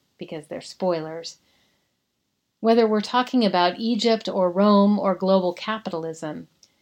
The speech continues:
empire uses our need for basic sustenance to keep us cooperating. Jesus' feedings of the five thousand are a counter to this imperial mechanism of control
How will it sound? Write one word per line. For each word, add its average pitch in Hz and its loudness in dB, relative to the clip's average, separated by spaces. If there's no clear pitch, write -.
empire 233 2
uses 196 2
our 185 -4
need 208 0
for 190 -2
basic 196 -4
sustenance 170 -8
to 196 -8
keep 185 -8
us 165 -10
cooperating. 185 -8
Jesus' 226 -2
feedings 214 0
of 160 -8
the 165 -6
five 170 -4
thousand 214 0
are 175 -2
a 175 -2
counter - -4
to 175 -8
this 180 -6
imperial 190 0
mechanism 170 -4
of 160 -10
control 170 -4